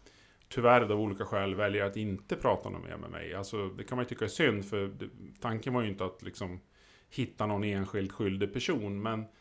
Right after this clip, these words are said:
samtidigt så måste man ju förstå att i såna här verksamheter förekommer såna här saker, och då, då måste man kunna stå upp för dem inför sin, eh, sina invånare i den staden. Men, men, eh,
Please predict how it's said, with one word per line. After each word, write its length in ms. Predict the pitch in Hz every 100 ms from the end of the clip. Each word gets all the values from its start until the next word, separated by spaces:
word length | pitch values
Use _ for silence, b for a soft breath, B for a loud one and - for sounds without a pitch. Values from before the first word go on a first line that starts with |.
| b
samtidigt 440 | - 127 117 143 143
så 80 |
måste 220 | 127 107 110
man 120 | 104
ju 40 |
förstå 400 | - - 135 139
att 180 | 98 -
i 40 |
såna 160 | 95 110
här 120 | 131
verksamheter 580 | 101 95 - 101 101 98
förekommer 520 | - 98 98 185 123
såna 160 | 104 85
här 120 | 95
saker, 380 | 95 90 - 95
och 60 |
då, 300 | 98 117 110 80
då 60 |
måste 220 | 127 131 98
man 80 |
kunna 180 | 98 90
stå 140 | - 165
upp 140 | 165
för 180 | - 104
dem 160 | 90
inför 240 | 92 90 90
sin, 240 | 92 95 b b b b b b
eh, 280 | - - 98
sina 240 | 101 104
invånare 480 | 104 98 185 175 143
i 20 |
den 160 | - -
staden. 360 | - - - -
Men, 180 | 113 123
men, 280 | 127 131 123
eh, 180 | 127